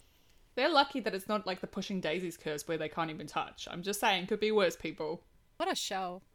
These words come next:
Speaker 2: Highly
Speaker 1: We were
Speaker 2: recommend.
Speaker 1: robbed. Robbed.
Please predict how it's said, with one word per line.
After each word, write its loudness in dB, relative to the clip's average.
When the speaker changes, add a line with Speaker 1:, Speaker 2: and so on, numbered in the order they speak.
Speaker 2:
Highly 6
Speaker 1:
We 0
were -2
Speaker 2:
recommend. 2
Speaker 1:
robbed. 4
Robbed. 8